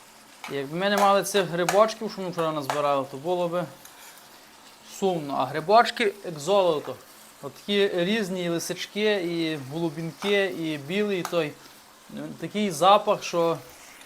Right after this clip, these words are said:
о, <laughs> просто. Я вже такий голодний. Ми ще як в десятій годині їли, зараз вже по третій.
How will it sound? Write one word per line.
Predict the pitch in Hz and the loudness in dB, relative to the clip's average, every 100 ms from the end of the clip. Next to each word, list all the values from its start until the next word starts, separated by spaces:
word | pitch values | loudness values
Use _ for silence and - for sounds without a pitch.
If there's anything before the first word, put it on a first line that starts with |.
| - - - - - - - - | -20 -20 -20 -20 -20 -20 -20 -10
о, | 196 180 180 160 - - - 180 | 0 2 2 0 -4 -10 -6 -6
<laughs> | 175 - - 269 233 - | -6 -12 -14 -14 -12 -2
просто. | 185 175 170 - | 4 4 4 2
Я | 165 | 2
вже | 175 180 | 2 0
такий | 180 196 | -4 -4
голодний. | 156 160 175 196 175 | -2 0 2 2 -2
Ми | 156 165 170 - - - - - - - | -8 -8 -8 -10 -12 -16 -20 -20 -16 -8
ще | - | -2
як | 175 | 0
в | 151 | -2
десятій | 156 180 180 175 | 0 0 2 0
годині | 165 170 196 196 | -2 -2 -4 -4
їли, | 165 165 147 139 | -4 -2 -2 -2
зараз | 160 170 160 - - - - - - - - - - - - - - - - | -2 -2 -4 -10 -18 -20 -20 -20 -20 -20 -20 -20 -20 -20 -20 -20 -20 -20 -12
вже | 147 | -10
по | - 147 | -8 -6
третій. | 160 156 143 - | 2 2 2 -2